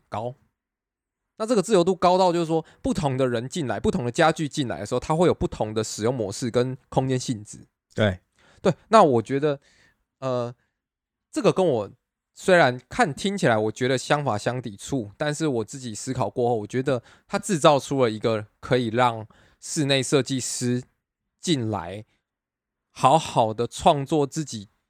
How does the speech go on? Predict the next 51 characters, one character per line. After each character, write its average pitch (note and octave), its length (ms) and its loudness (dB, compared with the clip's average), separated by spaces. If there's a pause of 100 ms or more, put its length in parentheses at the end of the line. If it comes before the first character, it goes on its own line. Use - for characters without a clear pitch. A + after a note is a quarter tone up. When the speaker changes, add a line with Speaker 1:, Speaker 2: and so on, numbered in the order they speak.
(320)
Speaker 1:
针 E3 300 2
对 C3+ 320 4 (220)
单 D3+ 240 2
一 D#3 320 -4
业 E3 180 2
主 G#2 300 -12 (1000)
的 A2+ 460 0
发 D#3+ 160 6
想 D3 180 2
内 C#3 160 2
容 G#2 380 0
去 D3 160 -6
做 D3 160 2
不 D3+ 100 0
同 A#2 140 -6
配 B2 160 -2
置。 A2 240 -12 (1300)
这 B3+ 100 0
个 G3 100 8
是 F3+ 300 2
因 F3 120 0
为 F3+ 60 6
他 E3 100 2
们 E3 80 4
是 D#3 100 -4
建 C#3+ 200 4
筑 A2 120 -4
是 B2 100 -4
外 B2 160 2
壳， - 260 -12 (300)
Speaker 2:
对。 A2+ 180 6
Speaker 1:
室 D#3+ 200 0
内 D3 120 4
是 C#3 140 -4
里 A2+ 300 -14
面。 A2+ 280 -12
Speaker 2:
他 E3 160 2
等 B2+ 160 6
于 C3 60 4
把， G#2 260 4 (360)
呃， F#2+ 920 -4 (120)
等 A2+ 120 0
于 C3 80 4
说 D#3+ 200 4
做， C#3+ 400 4
留 B2+ 240 2
了 C3+ 80 2
一 B2+ 40 2
个 A2 80 -2
画 A#2 240 4
布。 G#2+ 300 -6